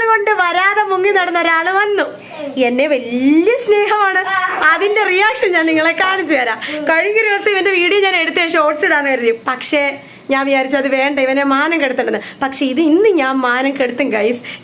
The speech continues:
ഏതായാലും day in my life ചെയ്യില്ല, ഇതുകൂടെ കിടക്കട്ടെ. ഡാ, നോക്കടാ, നോക്കടാ ഇങ്ങോട്ട്. ദേ, ആണോ ഉണ്ടോടാ നിനക്ക്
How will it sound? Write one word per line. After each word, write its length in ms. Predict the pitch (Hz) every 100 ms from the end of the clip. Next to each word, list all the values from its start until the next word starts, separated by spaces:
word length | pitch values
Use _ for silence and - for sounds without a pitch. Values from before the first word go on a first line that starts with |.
| 254
ഏതായാലും 400 | 311 359 339 339 285
day 80 | 285
in 40 | 302
my 60 | 311
life 160 | 311 302 269
ചെയ്യില്ല, 200 | 254 254
ഇതുകൂടെ 220 | 277 294 285
കിടക്കട്ടെ. 380 | 233 214 220 208 - - 226 190 - - - - - - - -
ഡാ, 100 | 302 302 - - 302
നോക്കടാ, 380 | 320 302 294 254 254 - - - 330
നോക്കടാ 260 | 330 320 302
ഇങ്ങോട്ട്. 220 | 269 277
ദേ, 60 | - _ _ 415
ആണോ 180 | 427 440 392
ഉണ്ടോടാ 300 | 370 381 359 349
നിനക്ക് 240 | 330 339